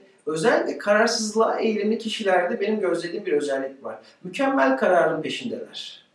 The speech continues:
Mükemmel karar nedir? Var mıdır böyle bir şey? Bence yok aslında. Mükemmel karar şöyle bir şey tasavvur ediyor, hayal ediyor bunu isteyen insanlar. Ben bir karar almalıyım. Bu kararın hiç riski olmaması lazım.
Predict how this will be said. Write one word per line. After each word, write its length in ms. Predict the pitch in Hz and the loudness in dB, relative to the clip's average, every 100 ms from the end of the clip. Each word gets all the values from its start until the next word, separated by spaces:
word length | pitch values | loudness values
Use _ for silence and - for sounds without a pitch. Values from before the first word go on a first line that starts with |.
| _ _ - | _ _ -6
Mükemmel 520 | 233 339 339 359 311 | 0 4 4 2 2
karar 340 | 311 285 277 302 | 4 4 4 4
nedir? 280 | 294 208 | 2 0
Var 160 | 190 254 | 2 4
mıdır 320 | 262 208 180 | 4 2 -2
böyle 160 | 143 131 | -2 -4
bir 80 | - | -4
şey? 380 | - - - - _ | -6 -6 -8 -14 _
Bence 280 | - 190 202 | -4 -2 2
yok 180 | 208 - | 2 2
aslında. 580 | 135 131 135 117 110 - _ _ - | 0 -2 -6 -6 -8 -12 _ _ -12
Mükemmel 540 | 185 269 285 330 330 | -2 0 0 0 0
karar 420 | 277 202 226 240 - | 4 6 6 4 -4
şöyle 360 | - 220 196 | 2 4 4
bir 60 | 160 | 2
şey 340 | - 131 131 - - | -2 -2 -4 -10 -8
tasavvur 480 | - 147 135 139 | -4 -2 -2 0
ediyor, 240 | 131 131 127 | -2 -2 -2
hayal 320 | 135 135 131 | 0 2 2
ediyor 280 | 123 131 123 127 | 0 -2 -2 -4
bunu 300 | 139 135 - 127 | -4 -4 -6 -8
isteyen 420 | - - 143 135 | -8 -4 -2 -2
insanlar. 760 | 135 - 135 135 - 302 - - - | -4 -6 -6 -4 -4 -6 -10 -14 -4
Ben 200 | - 294 | -2 2
bir 120 | 262 | 2
karar 200 | 208 233 | 4 6
almalıyım. 600 | 277 247 202 156 - - - _ _ - | 8 6 4 4 0 -4 -12 _ _ -6
Bu 120 | 349 | 2
kararın 560 | 277 247 233 214 262 - | 6 8 8 6 2 -2
hiç 220 | 339 226 | -2 -2
riski 240 | 214 - | -2 4
olmaması 640 | 226 202 185 131 120 - 113 | 4 4 4 2 0 -4 -8
lazım. 340 | 107 - - | -12 -12 -16